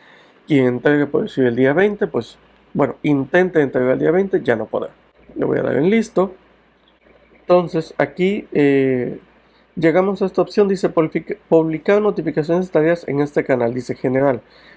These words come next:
Vamos a cambiárselo para que aparezca en el tema que le corresponde. Vamos a seleccionar que aparezca en el canal de puntos en el espacio. Le voy a dar "Listo". Y ahí está.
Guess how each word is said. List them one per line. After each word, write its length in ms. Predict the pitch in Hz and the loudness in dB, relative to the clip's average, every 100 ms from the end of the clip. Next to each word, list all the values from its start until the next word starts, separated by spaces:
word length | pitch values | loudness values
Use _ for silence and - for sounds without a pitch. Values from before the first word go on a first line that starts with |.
| _ - | _ 0
Vamos 260 | 196 240 | 2 2
a 60 | 240 | 2
cambiárselo 520 | 170 147 139 131 - | 0 2 0 0 -6
para 320 | - 160 143 | 2 4 4
que 80 | 160 | -2
aparezca 640 | 147 156 190 208 - 120 - _ _ _ _ _ - | -2 -2 -2 -4 -4 -4 -6 _ _ _ _ _ -2
en 300 | 175 175 160 | 0 2 2
el 200 | 147 - | 0 2
tema 340 | 202 220 220 | 2 2 0
que 100 | 196 | 0
le 100 | 147 | 0
corresponde. 720 | 143 135 135 - 180 196 240 - | 0 -2 -4 0 0 2 -2 -4
Vamos 400 | 135 147 156 156 | 0 0 0 -6
a 60 | 165 | -2
seleccionar 500 | 190 196 208 180 175 | 0 0 0 0 0
que 80 | 151 | -2
aparezca 540 | - 127 143 - 208 _ _ _ _ - | -2 -4 -4 -4 -6 _ _ _ _ -4
en 180 | 147 143 | 0 0
el 140 | 135 | 0
canal 420 | 139 135 175 190 | 0 2 0 0
de 80 | - | -4
puntos 440 | - 147 143 139 135 | -2 0 0 0 -2
en 80 | |
el 80 | 110 | -4
espacio. 400 | 98 - 90 - _ _ _ _ _ _ _ _ _ _ _ _ _ _ _ _ _ _ _ _ _ _ - | -4 -6 -6 -8 _ _ _ _ _ _ _ _ _ _ _ _ _ _ _ _ _ _ _ _ _ _ -4
Le 100 | 131 | -2
voy 180 | 117 | 0
a 40 | 113 | -2
dar 180 | 113 123 | -2 0
"Listo". 480 | 202 208 247 254 - _ _ _ _ _ _ _ _ _ _ _ _ _ - _ _ _ _ | 0 0 -6 -8 -10 _ _ _ _ _ _ _ _ _ _ _ _ _ -20 _ _ _ _
Y 100 | 147 | 2
ahí 140 | 131 117 | 2 2
está. 320 | 117 233 | 0 -2